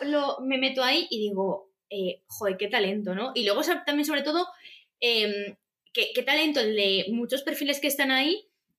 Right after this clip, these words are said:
y qué talento también el de muchas empresas que han sabido cómo, eh, conectar con esa gente para hacer una publicidad dentro de ese espacio, que no es fácil.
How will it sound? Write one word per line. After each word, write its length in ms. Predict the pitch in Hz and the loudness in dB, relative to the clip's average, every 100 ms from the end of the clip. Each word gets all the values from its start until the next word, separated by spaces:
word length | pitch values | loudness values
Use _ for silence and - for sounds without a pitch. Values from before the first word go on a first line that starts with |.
| _ | _
y 180 | - 240 | -6 -2
qué 100 | 175 | 2
talento 340 | 262 285 277 285 | 2 2 2 0
también 260 | 277 277 | 0 2
el 60 | 233 | 2
de 80 | 202 | 0
muchas 340 | 214 226 294 | 0 0 0
empresas 760 | 294 269 302 311 285 320 403 - - | 0 0 0 0 0 -2 -4 -8 -2
que 80 | |
han 60 | 233 | 0
sabido 340 | 277 277 302 311 | 2 2 0 0
cómo, 380 | 254 294 349 - - _ _ _ _ | 0 0 -2 -4 -18 _ _ _ _
eh, 640 | 220 214 208 202 190 - _ | 0 2 4 4 2 -2 _
conectar 640 | 240 208 202 - 262 330 392 - _ | 0 2 0 0 2 2 0 -4 _
con 320 | - 226 208 | -2 0 0
esa 240 | 240 262 302 | 0 0 -2
gente 400 | 320 320 339 339 | -4 0 -2 2
para 180 | 226 208 | 2 2
hacer 220 | 214 240 | 0 0
una 220 | 302 320 | 0 0
publicidad 640 | 302 285 294 285 294 302 330 - - - - | -2 0 0 2 2 2 0 -4 -18 -20 -2
dentro 340 | 240 247 330 294 | 0 2 2 4
de 140 | 208 | 2
ese 140 | 220 | 2
espacio, 500 | 277 - 226 240 208 | 0 0 -2 0 -2
que 200 | - 214 220 | 0 0 0
no 140 | 226 | -2
es 160 | 269 - | -2 -2
fácil. 520 | 208 208 - 180 - | -4 -4 -4 -4 -6